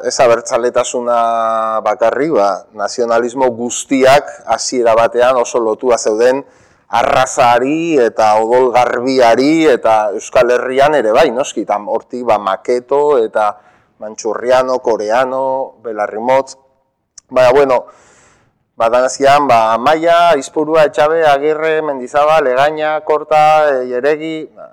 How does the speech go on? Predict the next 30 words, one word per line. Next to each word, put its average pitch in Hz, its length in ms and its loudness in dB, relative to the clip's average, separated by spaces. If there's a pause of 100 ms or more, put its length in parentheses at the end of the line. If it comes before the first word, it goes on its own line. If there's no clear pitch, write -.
ni 117 240 -16
Jon 117 160 -6
Maia. 98 320 -6 (960)
Eta 104 320 -4 (960)
laugarren 120 760 0
abizena 117 540 -2
ez - 80 -16
dut 107 160 -8
esan, 123 240 -6
hogeita 101 320 -8
bost 101 240 -10
urtein 98 400 -14
arte 98 240 -12
igual, 101 320 -6
ba, 82 100 -8 (560)
Valderrama, 101 1000 -6 (840)
niretzat 101 480 -4
zan 120 320 -4
hori, 104 480 -8 (160)
ba, 98 100 -6
maldizio 104 600 -2
bat 104 240 0
bezala, 98 320 -8
ez - 80 -20
da? 110 140 -10 (680)
V 127 300 2
handi 120 260 0
horrekin, 117 640 -2 (240)
Valderrama, 110 1040 0
da, 98 160 -2